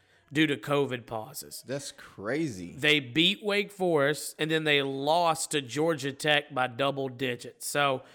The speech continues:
Speaker 1: in this matchup, I, I'm gonna have to go with the Heels to move on to the semifinals, uh, and face Florida State in my bracket, of course. Um,
Speaker 2: Mm-hmm.
Speaker 1: give me them to beat the Hokies. I think the Hokies just have,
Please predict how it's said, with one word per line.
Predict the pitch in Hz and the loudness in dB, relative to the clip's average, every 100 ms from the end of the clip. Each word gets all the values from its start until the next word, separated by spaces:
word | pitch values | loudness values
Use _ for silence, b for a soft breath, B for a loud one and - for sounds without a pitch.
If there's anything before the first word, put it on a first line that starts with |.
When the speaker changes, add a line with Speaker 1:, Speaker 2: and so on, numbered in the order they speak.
| B B B B - | B B B B 0
Speaker 1:
in | 165 165 | 2 6
this | 208 208 | 6 6
matchup, | 190 190 196 - 202 196 190 - - | 4 6 6 6 6 6 4 -4 0
I, | 147 - | 0 4
I'm | 160 165 | 4 6
gonna | 156 | 6
have | 160 165 | 6 4
to | 160 | 4
go | 156 | 6
with | 160 156 | 6 4
the | 143 | 0
Heels | 127 156 156 165 151 | 2 4 4 2 -2
to | - | -4
move | 151 156 147 | 0 2 2
on | 147 151 156 151 | 0 0 0 -2
to | 147 | -4
the | 135 | -4
semifinals, | - 151 151 143 151 151 151 156 147 - B B B - | -4 -2 0 0 2 2 2 0 -4 -12 B B B 0
uh, | 135 131 | 0 0
and | 131 | -6
face | - 156 151 | 2 2 2
Florida | - 151 147 | 0 2 2
State | 131 - 151 147 - _ | 0 0 2 2 -2 _
in | 139 143 | -4 0
my | 143 143 | 4 4
bracket, | 143 139 135 135 | 4 2 2 0
of | 135 - | -6 -2
course. | 143 143 143 - B B B | 0 0 0 -6 B B B
Um, | 139 135 131 | 0 2 2
Speaker 2:
Mm-hmm. | 131 127 | -2 2
Speaker 1:
give | 160 | 2
me | 170 175 | 4 2
them | 165 165 160 | 4 2 0
to | |
beat | 147 160 165 | 0 0 2
the | |
Hokies. | 151 156 160 160 | 2 2 0 -2
I | 143 | -2
think | 135 143 | -2 -2
the | 139 | 0
Hokies | 135 143 151 127 | 0 0 -2 -4
just | 139 143 | -4 0
have, | 135 139 131 | 2 2 0